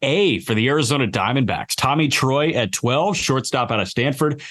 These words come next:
Gino Groover, third baseman out of N C State, forty-eighth overall. Caden Grice, lefty out of Clemson, sixty-fourth. Jack Hurley, tons of pop,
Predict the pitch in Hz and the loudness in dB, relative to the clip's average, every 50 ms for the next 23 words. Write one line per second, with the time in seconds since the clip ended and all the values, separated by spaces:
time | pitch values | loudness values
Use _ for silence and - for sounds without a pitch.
0 | - - - _ - 160 196 190 180 156 127 110 123 151 160 127 117 98 90 - | -20 -20 -12 _ 0 2 2 4 2 2 2 2 2 4 4 2 2 2 2 2
1 | 123 127 117 117 123 123 117 - 123 113 110 107 104 - 113 113 107 - 120 107 | 2 2 4 2 2 0 0 0 0 0 0 0 0 0 0 0 2 2 2 0
2 | - - - 120 120 110 - - 131 123 117 104 98 101 120 135 - 123 117 110 | 2 2 0 0 0 -2 -2 -2 0 2 2 2 2 2 0 0 0 0 0 0
3 | 113 113 110 107 107 107 - - - 147 135 127 117 104 101 98 101 113 127 131 | 0 2 2 0 0 -2 -2 -2 -2 0 2 2 2 2 2 2 0 0 0 0
4 | - - - 123 117 - - 120 107 95 90 - - - 113 117 110 - 117 107 | 0 0 0 0 0 0 0 0 0 0 -2 -4 -4 -2 -2 -2 0 0 0 0
5 | - - 104 - - 107 95 - - 143 165 175 165 170 - - - - - - | 0 0 -2 0 0 -2 0 0 0 0 0 0 -2 -4 -8 -14 -16 -14 -14 -16
6 | - _ 113 113 135 143 156 147 - 139 143 147 135 127 117 104 - - - - | -6 _ 0 2 2 2 0 0 0 0 2 2 2 2 2 2 0 -2 -2 0
7 | 139 139 135 110 120 107 - - - 123 117 95 87 | 2 2 4 2 2 0 -2 0 0 2 2 0 -2